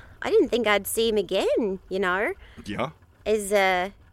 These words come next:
Speaker 1: as you walk through life, you don't think of every stranger as a potential husband, or at least I don't.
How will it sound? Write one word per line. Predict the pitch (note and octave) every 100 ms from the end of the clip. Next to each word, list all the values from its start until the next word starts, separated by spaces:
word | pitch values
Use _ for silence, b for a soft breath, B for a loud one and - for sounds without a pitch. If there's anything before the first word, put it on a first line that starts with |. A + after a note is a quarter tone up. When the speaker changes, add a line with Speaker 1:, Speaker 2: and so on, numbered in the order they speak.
| -
Speaker 1:
as | - G#3
you | F#3+
walk | G#3 -
through | A#3 F#3
life, | E3+ G#3+ C#4+ -
you | G3+
don't | G3+ G3 - -
think | - G#3
of | G3 D#3+ -
every | F#3 F3+ F#3
stranger | F#3 - F3 G3 F3
as | D#3+
a | D#3
potential | - G3 F#3+ E3+
husband, | E3+ F#3+ E3+ D3+ G3+ A#3 -
or | F3+
at | F3
least | G3 -
I | - G#3+
don't. | E3+ D3+ G#3 - -